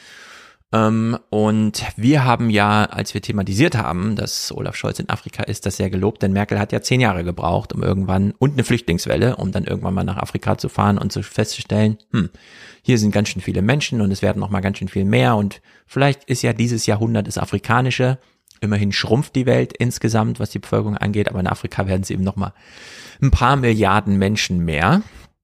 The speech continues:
Stellt sich raus, nein, man muss große Kritik an diesem Besuch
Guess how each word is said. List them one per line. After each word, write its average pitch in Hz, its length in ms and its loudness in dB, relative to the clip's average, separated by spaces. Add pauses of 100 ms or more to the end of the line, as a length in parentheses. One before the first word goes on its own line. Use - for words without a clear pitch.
(680)
Stellt 104 280 -2
sich - 220 -4
raus, 101 280 0
nein, 123 240 2
man 95 120 2
muss - 340 -4
große 127 480 2
Kritik - 480 -4
an 101 100 0
diesem 98 220 0
Besuch 110 540 0